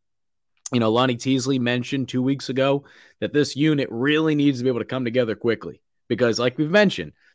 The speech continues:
there's talent there, but they haven't played together as a unit. You're losing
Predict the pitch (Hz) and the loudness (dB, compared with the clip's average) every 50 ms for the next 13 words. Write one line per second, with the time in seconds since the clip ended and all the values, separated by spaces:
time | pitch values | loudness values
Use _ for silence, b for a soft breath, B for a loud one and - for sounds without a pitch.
0 | _ - 123 113 - - - - 123 120 135 165 196 202 - - 104 101 101 113 | _ -4 -2 -2 -2 -4 -6 -2 0 0 2 2 0 -2 -4 -4 -4 -2 -2 -2
1 | 135 147 _ _ _ _ _ _ _ _ _ _ _ _ _ _ _ _ _ _ | -4 -6 _ _ _ _ _ _ _ _ _ _ _ _ _ _ _ _ _ _
2 | _ _ _ _ _ _ _ _ - 123 123 - 120 123 - - 147 151 139 143 | _ _ _ _ _ _ _ _ -2 -2 -2 0 -2 -4 -2 0 0 0 0 -2
3 | 127 - - - 143 151 147 143 139 - - 131 117 127 120 113 110 104 - 117 | -6 -8 -10 -4 0 0 0 0 0 -2 -6 -2 0 0 0 0 -2 -4 -2 -2
4 | 120 110 98 104 107 113 131 139 127 101 71 - _ - 107 107 101 120 143 151 | -2 -2 -2 -4 -2 0 0 0 0 -2 -4 -8 _ -14 -10 -6 0 4 4 4
5 | 147 117 131 123 117 107 | 4 4 2 -2 -2 -2